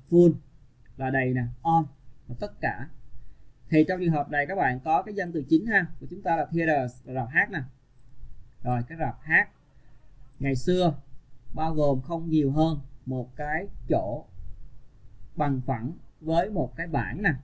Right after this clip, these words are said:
hoặc là một cái giống dạng bàn thờ các bạn, ở cuối của cái hillside, cái chân đồi. Bây giờ chúng ta chọn cái từ on nha các bạn.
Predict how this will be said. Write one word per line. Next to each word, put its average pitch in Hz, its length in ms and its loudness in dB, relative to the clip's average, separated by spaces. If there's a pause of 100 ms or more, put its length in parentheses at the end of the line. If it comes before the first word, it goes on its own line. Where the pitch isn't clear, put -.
hoặc 131 280 -4
là 120 60 -2
một 120 240 -2
cái 156 260 -6 (840)
giống 160 200 -2
dạng 123 180 2
bàn 123 180 2
thờ 131 380 0
các 175 60 -8
bạn, 165 180 0 (540)
ở 107 160 -8 (160)
cuối 185 320 8 (340)
của 113 300 -8
cái 143 240 -6 (460)
hillside, 156 480 2 (1160)
cái 151 300 -6 (200)
chân 165 180 2
đồi. 139 240 4 (2750)
Bây 190 100 4
giờ 156 280 8
chúng 220 140 -2
ta 180 380 4 (300)
chọn 127 360 2 (360)
cái 208 140 -12
từ 160 220 6
on 175 220 -2
nha 185 80 -4
các 214 60 -6
bạn. 180 200 2